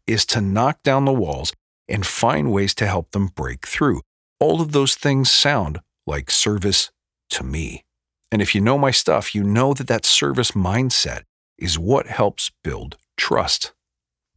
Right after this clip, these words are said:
So if you're leading people, and I believe that everyone leads from wherever they are, check yourself really quickly. What's your status? Are you managing or are you truly leading?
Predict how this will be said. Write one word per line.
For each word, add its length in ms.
So 240
if 200
you're 120
leading 340
people, 380
and 120
I 60
believe 360
that 200
everyone 420
leads 300
from 240
wherever 460
they 180
are, 300
check 280
yourself 400
really 220
quickly. 520
What's 300
your 60
status? 680
Are 140
you 220
managing 840
or 160
are 80
you 160
truly 720
leading? 480